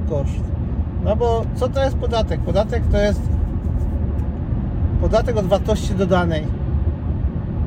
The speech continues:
Czyli jeśli coś kosztuje dziesięć złotych, wyprodukowanie,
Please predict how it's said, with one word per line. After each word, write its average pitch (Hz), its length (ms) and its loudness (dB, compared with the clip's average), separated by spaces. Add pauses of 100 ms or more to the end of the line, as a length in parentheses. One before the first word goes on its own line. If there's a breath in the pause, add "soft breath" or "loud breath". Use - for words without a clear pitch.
(1500)
Czyli 214 500 2 (1700)
jeśli 190 220 2
coś 302 240 4
kosztuje 240 400 0
dziesięć 220 400 0
złotych, 180 500 2 (1300)
wyprodukowanie, 196 1040 2